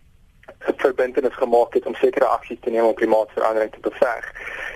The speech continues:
En om seker te maak dat so baie lande kan deel wees van die ooreenkoms, is dit juis gebou op die prinsipie van dat elke land dan nou aan die einde sê wat hulle kan doen. So dit was nie 'n, al die, almal het nie bymekaar gesit by 'n V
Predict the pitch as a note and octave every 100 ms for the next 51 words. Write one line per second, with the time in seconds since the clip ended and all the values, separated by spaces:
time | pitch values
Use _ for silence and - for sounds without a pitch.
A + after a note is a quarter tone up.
0 | - D3+ E3 E3 D#3+ - D3+ C#3+ F#3+ F#3+
1 | G3+ F#3 C#3 B2+ - - - - - A#2
2 | C3+ E3+ C3 A#2+ B2 A#2+ D3 C3 B2 C#3
3 | D3 C3 A#2+ A2+ G#2+ A2+ B2+ C#3 - -
4 | - - - - - F3 - - B2 C3
5 | F#3+ - G3+ - B2 C3 B2+ B2+ C3+ A#2+
6 | C#3+ C#3+ C3 - A2 A2 - - D#3+ D#3+
7 | D#3 A#2 A2+ A#2 - - - - - B2
8 | B2 C3 C3 C#3 D3 D3 - C3+ B2+ A#2+
9 | - A#2+ A2+ B2 - C3 B2 G2+ G2 -
10 | - C3+ C3 C3 C#3+ G#3+ G#3 D3+ - -
11 | D#3 D#3+ - D3 E3+ F3 C3 D#3 C#3 C#3
12 | C#3 C3+ B2+ - C3 - A2 G#2+ -